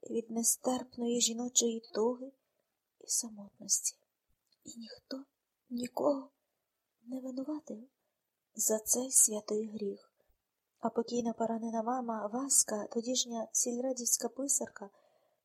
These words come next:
тільки те й робила, що прислухалась до Богданівки. Чи не залементує в якій хаті новонароджене дитя, щоб відразу заоблікувати його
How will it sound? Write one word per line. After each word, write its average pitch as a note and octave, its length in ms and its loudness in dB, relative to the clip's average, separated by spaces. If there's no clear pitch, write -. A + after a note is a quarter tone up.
тільки D4+ 340 0
те C#4 160 10
й C4+ 40 12
робила, B3+ 480 6
що A#3 240 4
прислухалась A#3 840 0
до A3+ 100 -2
Богданівки. G#3 760 -6
Чи C4 160 6
не C4 120 4
залементує C4 680 4
в C4+ 40 2
якій C4+ 280 -4
хаті C4+ 520 2
новонароджене B3+ 920 2
дитя, C4 480 -2
щоб B3+ 300 4
відразу C4 560 2
заоблікувати B3 920 2
його A3 260 0